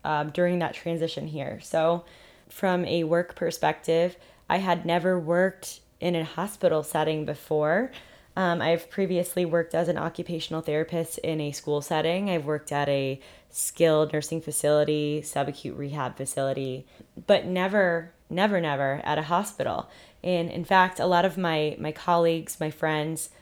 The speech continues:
they've at least had a fieldwork placement at a hospital. And, and fieldwork is graduate school experience where you at least get exposure, but someone's mentoring you.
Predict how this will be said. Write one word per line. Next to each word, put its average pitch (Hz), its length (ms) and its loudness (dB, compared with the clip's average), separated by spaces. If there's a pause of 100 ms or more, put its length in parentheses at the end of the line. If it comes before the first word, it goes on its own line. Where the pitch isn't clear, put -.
(140)
they've 175 240 2
at 143 160 2
least 185 240 -4
had 165 380 -2 (100)
a 143 640 -4
fieldwork 254 580 6
placement 143 640 -2 (160)
at 165 120 2
a 160 40 -2
hospital. 147 540 -2
And, 151 220 -4
and 175 140 -4
fieldwork 202 480 0
is 180 140 0
graduate 160 440 0
school 160 220 2
experience 165 600 0
where 170 100 4
you 170 220 0
at 160 100 0
least 185 240 -2
get 180 120 4
exposure, 165 880 2
but 170 200 4
someone's 170 320 0
mentoring 156 680 -6
you. 147 280 -4